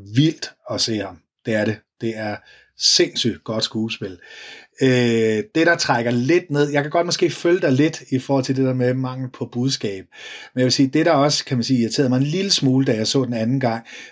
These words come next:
det er, øh, hvad hedder det, øh, de to koner, der er med, altså Mads Mikkelsens kone, og så Nikolaj, altså Magnus Me-, Langes kone, der mangler noget mere, altså der mangler lidt mere kød på deres roller. Øh, det bliver lidt for karikeret,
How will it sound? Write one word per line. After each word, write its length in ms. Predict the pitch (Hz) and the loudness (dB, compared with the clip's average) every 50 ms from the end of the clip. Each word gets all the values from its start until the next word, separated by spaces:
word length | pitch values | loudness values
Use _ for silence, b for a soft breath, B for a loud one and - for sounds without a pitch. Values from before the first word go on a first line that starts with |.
| B _ | B _
det 220 | 143 147 156 135 | 0 0 2 4
er, 140 | 123 127 135 | 4 4 6
øh, 540 | 139 135 120 113 110 104 104 104 101 101 101 | 4 4 4 4 2 2 2 0 0 -2 0
hvad 120 | 107 117 | 0 0
hedder 160 | 107 117 113 107 | 0 0 -2 0
det, 220 | - 107 104 - _ - - - _ _ - - - - | 0 -2 -4 -4 _ -18 -20 -20 _ _ -20 -20 -8 -4
øh, 580 | 123 113 110 107 104 104 101 101 98 98 98 95 B B B B B B B B B - | -2 0 0 2 0 0 -2 -4 -4 -8 -10 -12 B B B B B B B B B -4
de 80 | 135 131 | -2 0
to 260 | - - 143 135 131 | 2 2 2 2 0
koner, 400 | - - 131 127 139 147 156 135 | 2 2 2 2 4 2 2 2
der 80 | 117 | 2
er 60 | 104 101 | 0 -2
med, 260 | 101 104 110 113 110 - - | -2 0 0 0 0 -2 -8
altså 220 | 117 107 - 117 | -8 -6 -6 -4
Mads 240 | 104 107 107 101 - | -2 -2 -4 0 0
Mikkelsens 420 | 123 127 135 147 135 - 117 107 | 2 2 2 2 0 -2 -2 -4
kone, 400 | - - 131 123 120 123 135 131 | -2 0 0 2 2 2 0 -2
og 100 | 110 107 | -4 -6
så 120 | - 123 113 | -4 -4 -2
Nikolaj, 420 | 113 113 113 113 135 127 104 98 | 0 0 0 0 0 -2 -2 -4
altså 180 | 101 98 101 104 | -8 -10 -10 -10
Magnus 300 | 101 98 98 104 95 - | -12 -12 -12 -14 -14 -12
Me-, 320 | - 107 107 110 110 110 | -8 -8 -8 -8 -6 -8
Langes 260 | 107 107 107 120 127 | -8 -6 -6 -6 -6
kone, 320 | - - 117 110 107 117 120 B B B B B B B B B | -6 -6 -6 -6 -4 -6 -8 B B B B B B B B B
der 120 | - 131 127 | 0 2 4
mangler 420 | 135 131 127 120 127 135 147 143 | 4 4 4 4 4 4 6 6
noget 200 | 131 117 110 104 | 4 2 2 0
mere, 360 | 107 117 127 120 117 120 - | 0 2 2 2 0 0 -2
altså 220 | 110 104 - - 120 | -6 -6 -4 -4 -2
der 160 | - 123 120 | 0 0 0
mangler 240 | 123 120 127 139 139 | 0 2 2 2 2
lidt 160 | 123 117 113 | 2 2 2
mere 160 | 127 123 123 | 2 2 2
kød 240 | 120 - 127 131 135 | 2 2 2 2 2
på 200 | 131 135 117 110 | 2 0 -2 0
deres 280 | - 113 113 117 - - | -2 -2 -2 -2 -2 -4
roller. 340 | 110 104 104 113 113 - B B B B B B B B B B _ | -6 -4 -2 -2 -4 -4 B B B B B B B B B B _
Øh, 140 | 117 113 110 - | -2 -2 2 2
det 140 | 135 135 - | 0 2 4
bliver 160 | 135 135 127 | 4 4 4
lidt 220 | 123 127 143 147 | 4 4 2 2
for 160 | 147 - 135 | 2 -2 -2
karikeret, 640 | 123 - 120 107 104 95 - 135 139 127 123 120 113 | 0 0 0 0 0 0 2 2 2 4 4 2 0